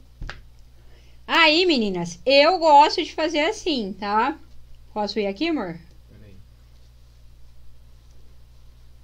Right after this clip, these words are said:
Speaker 2: É Dequart americana, tá, pessoal?
Speaker 1: É, Luciana Lopes, eu gosto que deixa secar um pouquinho o branco, tá?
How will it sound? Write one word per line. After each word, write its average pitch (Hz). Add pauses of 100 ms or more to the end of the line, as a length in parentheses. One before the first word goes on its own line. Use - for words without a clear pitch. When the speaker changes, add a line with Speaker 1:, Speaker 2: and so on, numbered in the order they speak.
(360)
Speaker 2:
É -
Dequart 123
americana, 135
tá, 117
pessoal? 113 (1300)
Speaker 1:
É, 208 (140)
Luciana 277
Lopes, 311
eu 311
gosto 269
que 339
deixa 302
secar 311
um 370
pouquinho 349
o 403
branco, 202
tá? 226